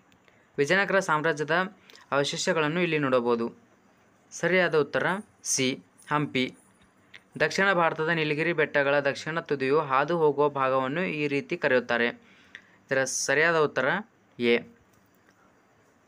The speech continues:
ಪಾಲ್ಪಾಟ್ ಗ್ಯಾಪ್. ವಿಧಾನ ಪರಿಷತ್ತಿನ ಒಟ್ಟು ಸದಸ್ಯರ ಸಂಖ್ಯೆಯು ವಿಧಾನಸಭೆಯ ಸದಸ್ಯರ ಒಟ್ಟು ಎಷ್ಟು ಅನುಪಾತವನ್ನು ಮೀರುವಂತಿಲ್ಲ?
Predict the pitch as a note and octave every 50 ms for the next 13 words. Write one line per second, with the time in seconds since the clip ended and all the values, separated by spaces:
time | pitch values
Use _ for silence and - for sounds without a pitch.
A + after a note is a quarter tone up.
0 | _ _ - C3 C3 C#3 D3+ D3 - D#3+ E3 E3 E3 - - - D3+ C#3 B2+ A#2
1 | A2+ - - - _ _ _ _ _ _ _ _ _ _ _ _ _ _ _ _
2 | _ _ _ _ _ _ - - _ _ _ _ _ - D3+ D3+ D3 F3 F#3 F#3+
3 | F#3+ F#3 - D#3+ D#3 D3 - E3 D3+ - D#3+ D#3 E3 D#3+ C#3+ D3 D3 D3 - E3+
4 | D#3+ - - C#3+ C3 C#3 C3 - - C#3 C3+ C#3+ C#3 - C3+ B2+ B2+ B2 C3 B2
5 | A#2+ B2+ C#3 E3 F3+ F3+ - - - - _ _ - C3+ C#3 D3+ E3 F3 F3+ F3
6 | - D#3 C#3 C#3+ C#3 C#3 D3+ F3 - B3+ - _ - - - C3+ C3+ B2+ - -
7 | C#3 D#3+ D#3+ C#3+ C#3 D3 C#3+ - _ - F#3+ F3+ - - _ _ - C#3+ C#3+ D3+
8 | D3 - - F3+ F3 D#3+ D3 C#3+ - - C3 B2+ - C#3+ C3 C3 C3 C#3 D#3 F3
9 | G3 G#3 - - - - _ _ - C#3 C3+ C3+ C#3 C#3 C3 C3 B2+ B2 B2 B2
10 | A2+ A2+